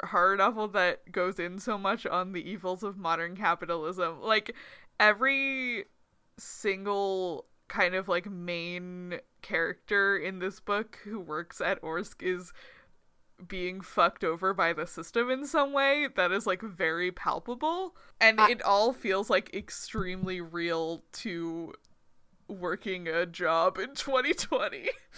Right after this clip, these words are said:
Speaker 2: The part of the book, I don't remember where, where, um, one of the pages has the, like, employee evaluations by Basil, and at the bottom is Ruth Ann's, and it
Speaker 1: Mm-hmm.
Speaker 2: talks about how he's like,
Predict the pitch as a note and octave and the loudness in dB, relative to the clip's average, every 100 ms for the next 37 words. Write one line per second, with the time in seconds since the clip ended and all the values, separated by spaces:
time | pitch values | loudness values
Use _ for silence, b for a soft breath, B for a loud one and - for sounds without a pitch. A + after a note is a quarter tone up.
0 | B B B B B - A#3+ A#3 A#3 A#3 | B B B B B -4 -4 0 0 0
1 | A3+ G3 G#3 G#3 G3 G3+ F#3+ G#3 G3 F3 | -2 2 2 4 2 2 0 -2 0 2
2 | E3+ E3 D#3+ E3 - F#3 F3+ F3 E3 D#3+ | 2 0 0 -4 -2 2 4 4 2 -2
3 | F3 F3+ E3+ D#3 D3 F#3+ G3+ G3 G3 F#3 | 0 0 0 -4 -4 2 2 2 0 0
4 | F3+ F#3 F3+ F#3 F3+ F3 F3 - b b | 2 2 2 2 4 4 0 -8 b b
5 | b b - G#3 G#3+ G3 F#3+ - G#3 G3+ | b b -6 0 6 6 6 2 0 0
6 | - F#3 F3+ G3+ F#3 F3 F#3 E3+ D#3+ F3 | 0 4 6 6 6 4 6 2 2 0
7 | G#3+ G#3 G#3+ F#3+ F3 D#3 E3 F3 A3+ A#3+ | -2 -2 0 0 2 0 0 0 -2 0
8 | - G3 F3+ F#3 G3 D#3+ E3+ G3 F#3+ F#3+ | 2 2 2 0 2 4 4 2 -2 0
9 | G3+ G#3 D#3 E3 F#3 G#3+ C4 A3 F#3+ G#3 | -2 0 -2 2 4 2 2 2 2 6
10 | G#3 G#3 - F#3+ G3+ F#3 F3+ B B B3+ | 4 4 2 4 6 2 2 B B 0
11 | B3+ A#3+ A3 | 4 6 6